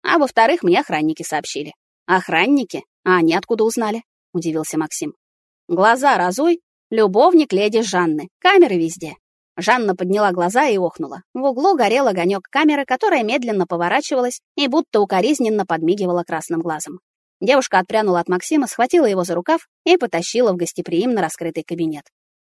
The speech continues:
"Илюха, ты погуляй пока. Мне мою леди надо успокоить", подмигнул Максим и закрыл дверь перед носом у хозяина клуба.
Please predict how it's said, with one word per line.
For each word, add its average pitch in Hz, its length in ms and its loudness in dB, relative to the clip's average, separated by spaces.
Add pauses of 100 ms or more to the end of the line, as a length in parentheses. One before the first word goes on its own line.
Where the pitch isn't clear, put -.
(100)
"Илюха, 202 320 0
ты 196 100 -10
погуляй 311 320 4
пока. - 280 -12 (260)
Мне 220 220 -2
мою 196 200 0
леди 240 240 0
надо 175 240 -2
успокоить", - 560 -14 (140)
подмигнул 202 420 -2
Максим 330 400 0 (140)
и 415 140 2
закрыл 196 400 0
дверь 247 240 2
перед 180 200 -2
носом 185 300 -2
у 156 60 -2
хозяина 151 440 -6
клуба. 143 300 -16